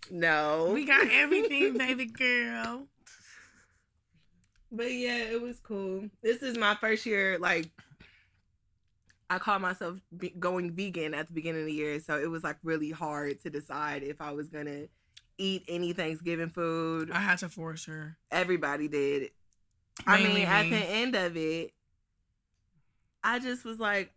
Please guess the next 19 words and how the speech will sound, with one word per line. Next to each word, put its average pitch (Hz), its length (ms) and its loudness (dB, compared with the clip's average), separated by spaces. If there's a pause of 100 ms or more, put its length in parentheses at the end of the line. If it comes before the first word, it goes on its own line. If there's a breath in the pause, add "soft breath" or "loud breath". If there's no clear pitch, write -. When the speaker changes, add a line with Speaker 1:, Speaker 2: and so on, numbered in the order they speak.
(140)
Speaker 1:
"I 214 260 2
ain't 233 120 -2
really 226 220 -2
miss 214 320 -2
meat 226 300 -4
this 185 240 -6
much." 156 280 -6
Like, 170 180 -2
I 175 200 2
ate 208 200 -2
it 196 40 -2
and 185 100 -2
I 175 80 2
was 175 160 -4
like, 170 200 -2
you 208 100 -4
know, 185 400 -2 (160)
I 175 120 0
don't, 196 340 -4